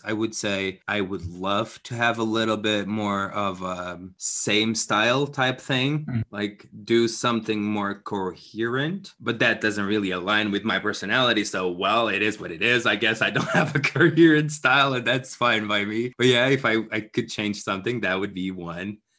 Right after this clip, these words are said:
Speaker 1: And I would say, uh, something else that I really like on my personal work is the fact that,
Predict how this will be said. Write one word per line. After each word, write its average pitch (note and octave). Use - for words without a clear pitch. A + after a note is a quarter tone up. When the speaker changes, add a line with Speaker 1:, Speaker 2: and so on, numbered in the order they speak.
Speaker 1:
And G#2+
I G#2+
would A2+
say, G#2
uh, G2+
something G2
else F#2+
that -
I F#2
really F#2+
like F2
on G2
my F#2+
personal F#2
work E2+
is G2
the G#2
fact G2
that, F2